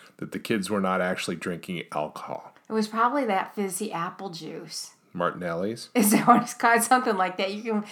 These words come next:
Speaker 2: get it at Costco, like, three bottles for, like, s-, five dollars and ninety-nine cents.
Speaker 1: Right.
Speaker 2: Yeah.
Speaker 1: And so they were, they were, uh, drinking down their fake champagne and partying. Although the partying looked kinda weird and the lights didn't look that fun.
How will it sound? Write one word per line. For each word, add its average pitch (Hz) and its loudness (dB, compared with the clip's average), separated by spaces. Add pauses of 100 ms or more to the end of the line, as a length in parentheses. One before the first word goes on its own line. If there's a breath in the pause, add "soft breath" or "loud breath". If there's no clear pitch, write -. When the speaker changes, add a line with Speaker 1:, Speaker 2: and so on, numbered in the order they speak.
(260 loud breath)
Speaker 2:
get 247 2
it 247 4
at 220 2
Costco, 190 0
like, 185 0
three 190 -4
bottles 160 0
for, 165 -4
like, 156 -4
s-, - -14
five 160 -2
dollars 156 -6
and 160 -4
ninety-nine 156 -4
cents. 165 -8 (160)
Speaker 1:
Right. 78 0 (100)
Speaker 2:
Yeah. 147 -6
Speaker 1:
And 104 0
so 107 0
they 120 6
were, 113 6
they 120 4
were, 101 2 (100)
uh, 76 0 (800)
drinking 123 0
down 107 4
their 92 2
fake 101 -2
champagne 87 -4 (500 loud breath)
and 92 0
partying. 80 -2 (140)
Although 101 2
the 113 -2
partying 254 4
looked 117 0
kinda 104 2
weird 98 2
and 90 -2
the 95 2
lights 104 2
didn't 101 0
look 90 -4
that 76 -2
fun. - -10